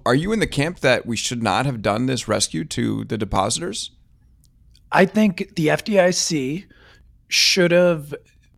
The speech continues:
Speaker 2: if they were very ready to return fifty to sixty percent of everyone's money on Monday, I do, I think that actually would have been a very reasonable course of action. And, and again, we're seeing it.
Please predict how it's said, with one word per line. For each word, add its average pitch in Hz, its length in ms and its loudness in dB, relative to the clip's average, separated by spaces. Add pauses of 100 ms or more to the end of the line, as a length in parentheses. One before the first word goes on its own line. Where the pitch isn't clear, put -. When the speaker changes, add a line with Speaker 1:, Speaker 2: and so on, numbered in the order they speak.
(600)
Speaker 2:
if 202 200 4
they 208 140 6
were 185 400 4
very 156 500 2
ready 143 440 0
to 120 520 -2
return 127 440 -6
fifty 143 380 -6
to 127 80 -6
sixty 139 360 -6
percent 123 460 -6
of 117 360 -4 (140)
everyone's 127 460 -4
money 123 340 -2
on 120 260 -4
Monday, 139 580 0 (420)
I 147 160 0
do, 131 260 -2
I 139 140 2
think 143 260 -4
that 135 140 -2
actually 127 260 -2
would 123 120 -4
have 123 60 -8
been 123 120 -4
a 113 60 -4
very 120 260 -4
reasonable 113 500 -4
course 104 300 -8
of 95 80 -14
action. - 460 -12 (420)
And, 151 140 6
and 180 180 8
again, 151 400 8
we're 156 180 4
seeing 170 400 0
it. 117 160 -6